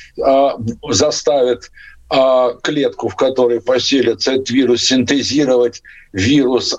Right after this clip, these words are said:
э, белок, которым вирус, коронавирус прикрепляется к клетке. То есть, вот, ну, э, эта технология достаточно хорошо отлажена. Э, вот, она известна. Вот.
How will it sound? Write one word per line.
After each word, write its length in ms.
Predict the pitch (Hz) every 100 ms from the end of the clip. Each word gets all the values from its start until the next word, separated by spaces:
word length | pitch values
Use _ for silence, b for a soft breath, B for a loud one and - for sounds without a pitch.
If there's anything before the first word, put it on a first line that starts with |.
| 147
э, 560 | 127 120 117 107 117 123 135 131 120 117
белок, 680 | 101 165 160 156 - - B B B
которым 520 | - 123 123 135 131 120
вирус, 580 | 98 135 117 101 - -
коронавирус 680 | 143 143 123 123 135 120 113
прикрепляется 1000 | 123 135 143 143 139 120 117 101 - 117
к 140 | -
клетке. 580 | - 185 254 262 - -
То 200 | 151 156
есть, 260 | 147 151
вот, 220 | 143 143 143
ну, 200 | 185 185 B B B -
э, 280 | 254 339 - -
эта 320 | 254 269 277
технология 800 | - 196 - 180 202 226 220 185
достаточно 680 | 165 160 - 196 185 - 160
хорошо 440 | 147 147 147 - 151
отлажена. 680 | 151 143 110 95 90 85 85 -
Э, 180 | 127 135
вот, 300 | 120 101 95
она 320 | 139 160 190 165
известна. 520 | - 107 92 - - _ B B B B
Вот. 280 | - 120 101